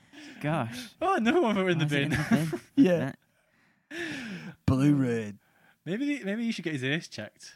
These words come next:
Speaker 2: I thought it was fine.
Speaker 3: I was gonna say, like, I, I really find the dialogue, 'cause there's not a lot other than to concentrate on is the dialogue. I find it very easy to
Speaker 1: Yeah,
Speaker 3: understand.
Speaker 1: no, it's, yeah. I don't know what some of those guys are, are talking about. But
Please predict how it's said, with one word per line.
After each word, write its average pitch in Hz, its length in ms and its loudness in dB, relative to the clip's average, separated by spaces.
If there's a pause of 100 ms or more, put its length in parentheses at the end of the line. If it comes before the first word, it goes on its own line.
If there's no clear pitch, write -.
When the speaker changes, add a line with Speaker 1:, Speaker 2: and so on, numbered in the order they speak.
(120)
Speaker 2:
I 139 60 -12
thought 127 220 -12
it 113 40 -12
was 113 120 -14
fine. 113 160 -6
Speaker 3:
I 135 60 -2
was 143 160 -2
gonna 104 260 -4
say, 92 320 -2
like, 85 280 -2
I, 151 160 2 (400)
I 170 80 2
really 143 480 4
find 101 320 -2
the 95 60 -10
dialogue, 98 340 -2
'cause 165 140 0
there's 165 180 -2
not 151 520 6
a 127 80 -2
lot 127 340 4 (160)
other 123 240 -2
than 110 200 -4
to 113 100 -6
concentrate 185 540 -6
on 90 300 -4
is 101 200 -6
the - 120 -14
dialogue. 92 460 -2
I 87 60 -6
find 95 180 -12
it 85 100 -10
very 87 340 -8
easy 76 280 -14
to 71 80 -20
Speaker 1:
Yeah, 71 40 -18
Speaker 3:
understand. 82 500 -8 (100)
Speaker 1:
no, 107 360 -12 (240)
it's, - 420 -20
yeah. 95 80 -20 (600)
I - 40 -20 (160)
don't 104 160 -20
know - 80 -20
what 98 100 -20 (100)
some - 120 -20
of - 60 -20
those - 120 -20
guys 104 300 -20
are, 98 120 -20 (720)
are 127 60 -16
talking - 320 -12
about. 104 320 -8 (220)
But 123 160 -6